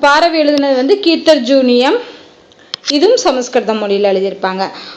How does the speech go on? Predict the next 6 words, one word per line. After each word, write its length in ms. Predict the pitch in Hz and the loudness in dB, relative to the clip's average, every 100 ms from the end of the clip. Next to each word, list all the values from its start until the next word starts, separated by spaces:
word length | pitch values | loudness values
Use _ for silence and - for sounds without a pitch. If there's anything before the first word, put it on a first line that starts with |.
| - | -4
முதலாம் 420 | 277 330 349 330 | 0 2 2 2
மகேந்திரவர்மன் 760 | 302 269 302 294 277 269 269 277 | 2 2 2 2 2 2 2 0
சமஸ்கிருத 600 | 277 269 294 - 311 277 | 0 0 -2 -2 -2 0
மொழியில 260 | 277 262 254 | 2 2 4
எழுதினது 420 | 247 247 254 247 | 2 2 0 0
வந்து 280 | 233 277 | -2 0